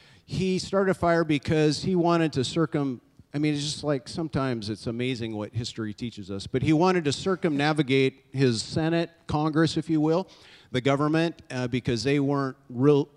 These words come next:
willing to go with his massive new building project that was designed in his image. So, uh, he started a fire. He was an arsonist,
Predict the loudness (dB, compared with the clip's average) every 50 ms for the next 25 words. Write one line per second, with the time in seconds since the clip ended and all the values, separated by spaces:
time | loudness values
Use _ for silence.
0 | _ _ _ 4 6 6 6 4 2 0 -2 0 2 4 4 4 4 2 2 0
1 | -2 -2 -4 -6 -6 -6 -4 -4 -4 -4 -4 -4 -4 -6 -10 -18 _ -8 -2 0
2 | 2 2 2 2 2 2 2 4 2 0 -2 -2 -2 0 0 2 2 0 0 2
3 | 2 2 2 0 -2 -4 -4 -4 -2 -2 -2 0 -2 -2 -4 -8 -10 -6 -6 -6
4 | -4 -4 -4 -2 -2 -2 -2 -2 -4 -4 -2 0 0 2 2 2 2 2 0 -2
5 | -4 -6 -12 -16 -18 _ _ _ _ _ _ _ -20 -20 -20 -20 -20 -20 -20 -20
6 | _ _ _ _ _ -14 -6 0 2 4 4 6 6 4 4 4 4 4 2 0
7 | -2 -2 -4 -8 -12 -16 -18 -20 -10 -4 0 2 2 2 0 -2 -2 -2 -2 0
8 | 0 -2 -2 -2 -2 -4 -4 -4 -4 -4 -4 -2 -2 0 -2 -2 -2 -4 -4 -6
9 | -6 -8 -10 -14